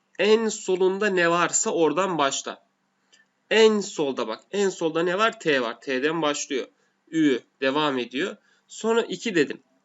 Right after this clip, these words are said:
İki de bir sınırlayıcıdır. Yani ikinci karaktere kadar yaz diyor. Bak ikinci karaktere kadar yaz ama ikinci karakteri yazma. Baktı sıfırda ne var? T. Birde ne var?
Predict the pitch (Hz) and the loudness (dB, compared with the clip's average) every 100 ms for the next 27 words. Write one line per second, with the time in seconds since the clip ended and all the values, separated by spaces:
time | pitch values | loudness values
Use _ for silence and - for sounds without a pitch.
0 | _ - 214 233 208 208 240 220 - 175 | _ -10 -8 -4 -4 -4 -4 -4 -2 -2
1 | 175 165 165 151 131 104 - _ _ _ | 0 2 0 0 -6 -8 -12 _ _ _
2 | _ 147 196 226 185 185 - _ _ _ | _ -6 0 2 2 0 -4 _ _ _
3 | - 180 - 226 226 214 247 254 202 202 | -10 -8 -4 -4 -2 -4 -4 -2 0 0
4 | 202 - 208 214 226 190 175 185 185 170 | -2 -2 2 4 2 2 0 0 0 0
5 | 160 151 131 127 120 113 - _ _ - | 0 -2 -4 -6 -4 -6 -10 _ _ -16
6 | 165 - 220 170 131 - 185 190 170 131 | -10 -4 -2 -2 -4 -4 -2 -2 -2 -4
7 | - 165 185 165 151 135 - _ 202 226 | -4 -2 -2 0 0 -2 -8 _ -2 0
8 | 147 - _ _ _ 170 170 214 202 139 | 0 -2 _ _ _ -10 -6 -6 -4 -6
9 | - - 170 180 - 185 220 165 151 139 | -8 -2 -2 -2 -2 -4 -2 0 2 0
10 | 127 110 - _ _ _ _ _ _ - | -4 -10 -14 _ _ _ _ _ _ -4
11 | 208 220 - 123 - 185 175 196 214 208 | -2 -2 -4 -16 -12 -10 -4 -2 0 2
12 | 185 214 226 _ - 165 123 - _ _ | 2 0 -4 _ -6 -2 0 -2 _ _
13 | 147 156 190 196 202 190 202 220 | -8 0 2 2 2 0 0 -2